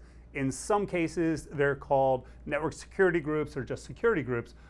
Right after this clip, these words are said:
But what they're doing is they're acting as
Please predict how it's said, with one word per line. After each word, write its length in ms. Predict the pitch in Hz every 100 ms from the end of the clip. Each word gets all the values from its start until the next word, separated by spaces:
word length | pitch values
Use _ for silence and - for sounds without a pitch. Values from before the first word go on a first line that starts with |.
| - -
But 200 | 180 175
what 280 | 160 190 190
they're 180 | 233 190
doing 340 | 135 127 135
is 280 | 156 156 131
they're 320 | 127 165 185
acting 480 | 151 147 143 156 151 147
as 440 | 135 135 131 127